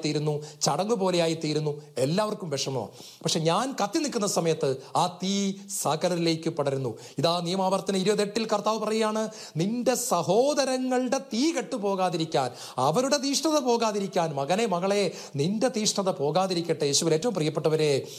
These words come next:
യോഹന്നാന്റെ സുവിശേഷം ഇരുപത്തിയൊന്നാം അധ്യായത്തിൽ മാർപ്പാപ്പയായിട്ട് തിരഞ്ഞെടുക്കപ്പെടുന്ന പത്രോസ് ലീഹ, വലിയ അഭിഷേകത്തിന് ദൈവം ഒരുക്കി, മനുഷ്യൻ പുറകോട്ട് പോവുകയാണ്. വള്ളവും വലയും എടുത്തുകൊണ്ട് ഈ മനുഷ്യൻ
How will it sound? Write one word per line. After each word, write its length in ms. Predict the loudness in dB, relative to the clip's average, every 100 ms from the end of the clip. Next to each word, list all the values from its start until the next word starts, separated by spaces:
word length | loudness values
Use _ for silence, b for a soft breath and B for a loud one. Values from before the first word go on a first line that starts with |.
| B -6
യോഹന്നാന്റെ 560 | 2 4 4 0 0 -2
സുവിശേഷം 600 | 0 2 4 4 2 0 B B -2
ഇരുപത്തിയൊന്നാം 720 | 0 0 -2 -2 0 0 0
അധ്യായത്തിൽ 640 | 0 0 0 0 -2 -2 B B 0
മാർപ്പാപ്പയായിട്ട് 960 | 2 2 0 0 0 0 -2 0 0
തിരഞ്ഞെടുക്കപ്പെടുന്ന 720 | 0 0 0 0 0 0 0 0
പത്രോസ് 480 | -2 0 0 0 2
ലീഹ, 180 | 2 2 2 -2 B -2
വലിയ 600 | 2 2 0 -4 0 2
അഭിഷേകത്തിന് 640 | 0 0 0 2 2 2
ദൈവം 340 | 2 2 4 2
ഒരുക്കി, 340 | 2 0 0
മനുഷ്യൻ 560 | 2 2 2 2 2 0 B -4 4
പുറകോട്ട് 480 | 4 6 2 2
പോവുകയാണ്. 580 | 2 2 4 2 2 -4 B B
വള്ളവും 580 | 2 2 2 0 0 2
വലയും 340 | 2 2 2 0
എടുത്തുകൊണ്ട് 480 | 0 0 -2 0
ഈ 20 | 0
മനുഷ്യൻ 480 | 2 4 2 2